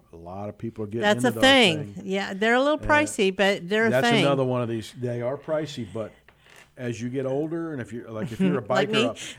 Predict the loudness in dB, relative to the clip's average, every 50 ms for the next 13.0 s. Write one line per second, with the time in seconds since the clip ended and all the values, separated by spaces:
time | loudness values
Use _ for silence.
0 | -4 0 2 4 6 6 6 6 4 2 2 0 -2 -2 0 0 2 2 0 -2
1 | -4 -6 -8 -12 -18 -20 -10 -2 0 2 2 2 0 -2 -8 -16 _ _ _ _
2 | _ 0 2 4 8 8 10 10 10 8 6 6 6 4 2 0 -4 -8 -12 -8
3 | -6 -4 -4 -4 -4 -6 -6 -6 -6 -6 -6 -6 -6 -6 -6 -6 -6 -6 -6 -8
4 | -8 -6 -6 -6 -4 -4 -4 -4 -6 -8 -10 -10 -12 -16 -12 -10 -8 -8 -8 -6
5 | -6 -8 -8 -8 -8 -8 -8 -8 -8 -10 -8 -8 -8 -8 -8 -8 -10 -10 -10 -10
6 | -12 -12 -12 -12 -12 -12 -10 -6 -2 0 2 4 4 6 6 6 6 6 4 2
7 | 2 4 4 6 6 6 6 6 6 6 6 6 6 4 6 6 6 4 4 2
8 | 0 0 0 0 2 2 2 2 2 2 2 2 2 2 4 2 2 2 2 0
9 | -2 -2 0 0 2 2 4 4 4 4 4 4 2 2 0 -4 -6 -8 -6 -2
10 | 0 0 2 4 4 6 6 4 4 2 0 0 0 0 0 0 2 0 0 2
11 | 2 4 4 6 6 4 2 2 0 0 0 0 0 -2 -2 -2 0 0 0 0
12 | 0 -2 -2 0 2 4 4 4 6 6 6 6 4 4 2 0 0 -2 -4 -4